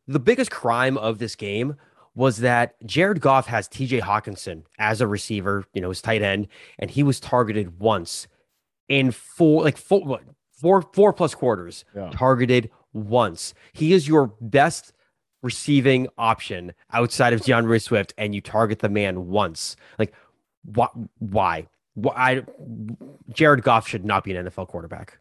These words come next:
Speaker 2: No, he's done. And I think we're done with this topic, <laughs> because I don't even know how much more I can talk about the Detroit Lions
Speaker 1: Oh, and
Speaker 2: outside
Speaker 1: Ma-,
Speaker 2: of
Speaker 1: Mason
Speaker 2: DeAndre
Speaker 1: Rudolph
Speaker 2: Swift.
Speaker 1: looked like the, the same piece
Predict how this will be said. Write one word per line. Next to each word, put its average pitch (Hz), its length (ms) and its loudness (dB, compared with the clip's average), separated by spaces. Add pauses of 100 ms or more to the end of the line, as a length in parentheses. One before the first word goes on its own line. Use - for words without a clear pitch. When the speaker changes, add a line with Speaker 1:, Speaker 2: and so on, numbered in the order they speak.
Speaker 2:
No, 120 200 -6
he's 123 220 -4
done. 85 240 -12
And 120 160 -8
I 131 160 -4
think 143 180 -4
we're 135 120 0
done 123 220 -2
with 127 100 -4
this 143 160 -10
topic, 160 360 0
<laughs> - 0 -
because 165 300 0
I 165 60 4
don't 175 120 2
even 160 220 0
know 147 120 2
how 151 120 2
much 151 220 -4
more 147 180 4
I 160 60 2
can 175 180 0
talk 139 260 0
about 147 220 0
the 156 80 0
Detroit 139 380 -4
Lions 127 400 -4
Speaker 1:
Oh, 160 340 6 (100)
and 156 180 6
Speaker 2:
outside 175 280 6
Speaker 1:
Ma-, 156 60 8
Speaker 2:
of 143 80 0
Speaker 1:
Mason 143 300 4
Speaker 2:
DeAndre 135 60 4
Speaker 1:
Rudolph 135 340 8
Speaker 2:
Swift. 127 60 -4
Speaker 1:
looked 131 200 0
like 120 200 0 (300)
the, 127 140 -12
the 117 140 -6
same 120 460 0
piece - 60 -16